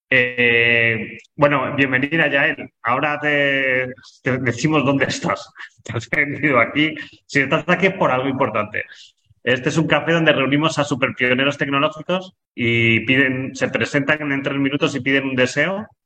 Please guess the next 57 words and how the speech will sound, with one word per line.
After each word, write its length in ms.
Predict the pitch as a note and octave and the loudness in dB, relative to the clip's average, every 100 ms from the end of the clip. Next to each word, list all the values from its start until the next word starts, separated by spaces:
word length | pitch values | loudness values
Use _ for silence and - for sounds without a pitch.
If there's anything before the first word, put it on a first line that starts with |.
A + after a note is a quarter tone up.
| _ _ _ | _ _ _
Y 100 | A#2+ | 0
luego 200 | B2 C#3 | 0 2
vamos 240 | C#3 C#3 | 0 0
a 40 | C#3 | 0
debatir 320 | B2+ B2 C3+ | -2 -4 -6
un 220 | C3 A#2+ | -8 -2
tema 260 | C3+ C3+ C3+ | -2 -2 -4
con, 400 | A2+ A2 G#2+ G2+ _ _ _ | -2 -2 -4 -10 _ _ _
con 400 | - G#2 G2+ G2 | -12 -8 -6 -2
Enrique, 400 | G2 G2 B2 A#2+ | -2 0 0 0
con 120 | A2+ | 0
Leopoldo, 380 | G2+ F#2 A#2+ A#2+ | -2 0 0 0
que 80 | A2 | -2
son 140 | A#2 | -4
de 60 | A2 | -2
inversión, 600 | G#2 G2+ - B2+ B2+ B2+ | -2 -4 0 2 4 0
con 240 | B2+ A#2+ G2+ | -2 -4 -4
David, 440 | G2 A#2+ C3+ C#3 C#3 - _ _ _ _ _ | -2 0 0 0 -6 -16 _ _ _ _ _
contigo, 720 | A2+ G#2+ C3+ C3+ D3 D#3 - | -2 0 2 4 4 2 0
que 360 | B2 A2 G#2 G#2 | 0 2 2 0
yo 80 | A2+ | -6
siento 240 | B2+ B2 | -4 -6
que 60 | A#2 | -4
una 100 | A#2 | -4
de 60 | |
las 100 | A#2 | -4
tendencias 380 | A#2 G#2+ A2 A2 | -4 -4 -2 -4
son 120 | A#2 | -4
los 120 | G#2+ - | -4 -4
security 440 | G2 A#2 A2 G2 | -4 0 0 0
tokens 300 | A2+ A2 G2+ | -2 -2 -6
este 200 | G#2 A2+ | -6 0
año 360 | G#2+ B2 D3 - | 0 0 -4 -4
y 100 | B2 | -6
cómo 260 | A#2 A2 G#2+ | -2 0 0
ayudan 360 | G#2+ A#2 A2 | 0 0 0
a, 200 | G#2+ G2+ F#2+ F#2+ | 0 -2 -2 -6
a 80 | F#2+ | -6
todo 260 | A2+ A2 G#2+ | -4 -2 -2
lo 120 | G2 | -4
que 120 | G#2 | -4
es 120 | G2 G2+ | -4 -2
la 120 | G2+ | -4
revolución 340 | G2 F#2+ G#2+ | -4 -6 -4
de 40 | G#2 | -2
invertir. 360 | F#2+ - C3 C3 - - - - _ _ | -2 0 -2 -4 -16 -18 -20 -20 _ _
Y 420 | B2 A#2 A#2 A#2 | 0 4 2 2
vamos 280 | B2 D3 C#3+ | 2 2 2
a 40 | |
darle 160 | E3 D#3+ | 2 0
el 60 | C#3+ | 0
paso 320 | D#3 - D#3 | -2 0 -2
ahora 200 | D3 C#3 | 0 -2
a 20 | |
Leopoldo. 420 | C#3 B2+ A2+ G2 | -4 -4 -6 -6
Leopoldo, 320 | G2+ A2 C#3+ | -4 0 2
buenas. 380 | B2+ D3+ - - | 2 0 -2 -8